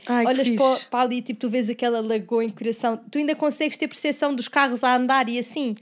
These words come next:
Speaker 1: Ai, isso é brutal, mas é assim, eu não passava o perrengue que tu passaste
Speaker 2: Só
Speaker 1: para
Speaker 2: qual
Speaker 1: ver
Speaker 2: era o
Speaker 1: isso.
Speaker 2: problema? Havia, estás a ver aquelas, hum, formigas voadoras?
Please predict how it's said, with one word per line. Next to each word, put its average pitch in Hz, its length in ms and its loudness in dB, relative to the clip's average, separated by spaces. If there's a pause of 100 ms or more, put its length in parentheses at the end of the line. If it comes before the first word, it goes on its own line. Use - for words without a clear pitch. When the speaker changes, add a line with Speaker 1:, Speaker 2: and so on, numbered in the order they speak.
Speaker 1:
Ai, 214 120 0
isso 208 140 -2
é 202 40 2
brutal, 226 320 0
mas 190 140 0
é 180 40 0
assim, 185 160 -4
eu 185 60 0
não 180 80 -2
passava 180 260 -4
o 180 60 0
perrengue 185 260 -2
que 185 60 -8
tu 185 100 -10
passaste 190 320 -4
Speaker 2:
Só 302 60 4
Speaker 1:
para 311 80 2
Speaker 2:
qual 311 100 4
Speaker 1:
ver 285 60 6
Speaker 2:
era 269 80 6
o 254 40 2
Speaker 1:
isso. - 80 -4
Speaker 2:
problema? 214 500 -6
Havia, 220 340 -6
estás 330 320 -8
a 415 80 -2
ver 302 140 -4
aquelas, 247 500 -4 (440)
hum, 208 380 -6
formigas 233 720 -2
voadoras? 214 800 -2